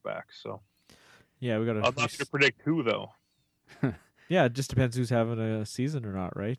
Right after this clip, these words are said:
Speaker 3: Right.
Speaker 2: So.
Speaker 3: It, it, and it depends.
Speaker 1: It's
Speaker 3: Will the
Speaker 1: John Paddock to sell him off, so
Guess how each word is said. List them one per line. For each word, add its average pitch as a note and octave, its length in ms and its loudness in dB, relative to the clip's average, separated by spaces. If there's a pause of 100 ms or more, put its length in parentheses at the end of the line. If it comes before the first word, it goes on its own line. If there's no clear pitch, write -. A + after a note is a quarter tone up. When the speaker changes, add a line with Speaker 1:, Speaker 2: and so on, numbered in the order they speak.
(120)
Speaker 3:
Right. F#2 300 -4 (160)
Speaker 2:
So. A#2 260 -8
Speaker 3:
It, - 140 -6 (100)
it, - 160 -12 (800)
and C3+ 80 0
it C3+ 40 4
depends. D#3+ 420 2 (260)
Speaker 1:
It's - 240 -2 (640)
Speaker 3:
Will C#3+ 240 8
the D#3 100 8
Speaker 1:
John D3+ 180 8
Paddock D3 280 2 (400)
to C3+ 80 -4
sell B2+ 240 0
him B2 120 -2
off, C#3 220 0 (140)
so A2 240 -6